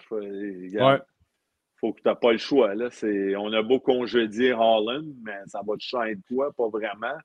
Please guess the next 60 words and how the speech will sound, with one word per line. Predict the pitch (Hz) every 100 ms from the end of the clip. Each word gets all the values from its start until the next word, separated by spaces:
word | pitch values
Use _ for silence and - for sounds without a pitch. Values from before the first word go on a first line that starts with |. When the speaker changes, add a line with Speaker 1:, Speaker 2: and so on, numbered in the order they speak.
| _ _ _ _ _ -
Speaker 1:
Nurse, | 107 131 160 180 -
tu | -
fais | -
un | 165 165
package, | 165 151 135 - 151 120 104
appelle | 107 98 139 147
les | 147 120
équipes | 131 - 156 -
qui | 123
vont | 117 123
pas | 135
Speaker 2:
Hey, | 117
Speaker 1:
bien, | 107 120
Speaker 2:
Nurse, | 127 123 113 107 90
Speaker 1:
puis | 120
Speaker 2:
Nurse, | 139 147 139
ça, | - 123
il | 123 120
se | -
crisse | - 165 -
la | 135
poque | 165 143
d'en | 143 131
Speaker 1:
neuf | 127
millions. | 160 151
Speaker 2:
face | 139
en | 131
warm-up. | 127 127 135 156 147 _ _ _ _ _ - 135
À | 143
neuf | 143 143
millions. | 147 151
Speaker 1:
Neuf | 147
millions |
par | 139 156 160
année. | 120 127 127 143 135 _ _ -
Tu | 151
sais, |
puis | 139
je | 135 147
veux | 113
pas | 202
Speaker 2:
C'est |
Speaker 1:
parler | 185 175 170
des | 160 156
salaires, | - 147 135 160 175 139
mais |
je | -
sais | - 131
que | 135
les | 139
fans | 123 143 147 147
font | 131 127
tout | 147
le | 123
temps | 147 135 123
ça. « | - 170
Gomez, | 339 294 -
Speaker 2:
Ouais, | 392 392
Speaker 1:
il |
Speaker 2:
mais | - -